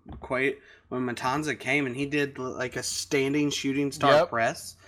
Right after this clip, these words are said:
Speaker 1: He's fucking,
Speaker 2: Yep.
Speaker 1: like, three hundred pounds, two sixty. Do a
Speaker 2: Yep.
Speaker 1: standing shooting star? Fucking
Speaker 2: Also,
Speaker 1: hell.
Speaker 2: um, he, his finisher, he gets him on a fireman's carry and then spins him around a bunch, like, spins his opponent in the air a bunch, and then,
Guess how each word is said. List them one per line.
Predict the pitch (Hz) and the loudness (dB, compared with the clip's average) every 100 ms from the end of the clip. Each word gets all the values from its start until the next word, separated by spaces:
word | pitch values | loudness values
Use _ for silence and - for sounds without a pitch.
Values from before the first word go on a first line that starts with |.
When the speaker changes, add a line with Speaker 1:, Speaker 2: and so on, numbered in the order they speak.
| - - - | -20 -10 -4
Speaker 1:
He's | 156 - | -4 -4
fucking, | - 165 156 160 139 | 6 6 6 2 2
Speaker 2:
Yep. | 135 | 4
Speaker 1:
like, | 135 123 - | 6 4 0
three | - 170 170 165 | -4 2 4 4
hundred | 175 165 165 143 | 4 4 2 4
pounds, | 143 139 151 170 175 - - | 4 6 4 2 0 -6 -12
two | - 196 | -2 0
sixty. | 196 339 170 - 208 214 - - - | 2 2 2 0 0 0 -4 -14 -4
Do | 120 | 4
a | 175 | 6
Speaker 2:
Yep. | 135 | 4
Speaker 1:
standing | - - 156 160 170 180 175 | -2 -2 2 2 4 4 2
shooting | - 143 156 180 | 0 0 2 -2
star? | - 190 202 202 | 0 4 4 2
Fucking | - 156 156 | -2 -2 4
Speaker 2:
Also, | 139 147 165 147 135 123 127 - | 4 4 2 2 2 0 -4 0
Speaker 1:
hell. | |
Speaker 2:
um, | 131 120 113 110 107 - _ _ | 4 4 2 0 -8 -12 _ _
he, | - 143 123 117 - | -10 -6 -4 -6 -4
his | 131 120 | -4 -4
finisher, | - 123 131 123 160 156 - - _ _ | -2 -2 -2 -2 -2 -2 -6 -18 _ _
he | 131 | -6
gets | 107 135 - | 0 0 2
him | 143 | 0
on | 131 | 0
a | 117 | 0
fireman's | 117 113 123 131 | 2 2 2 -2
carry | - 143 151 139 | 0 2 2 0
and | 113 | -2
then | 113 | -4
spins | - - 120 120 | -4 0 0 0
him | 127 | 0
around | 110 104 104 120 | 0 2 2 2
a | |
bunch, | 120 143 170 - - - | 2 2 2 -2 -8 -4
like, | 113 | -4
spins | - 123 113 | -2 -4 -4
his | |
opponent | 113 123 117 | -4 -2 0
in | 110 | 0
the | 101 | 2
air | 104 | 2
a | 117 | 2
bunch, | 143 151 - | 2 0 -4
and | 117 | -4
then, | 113 110 110 | -2 0 -2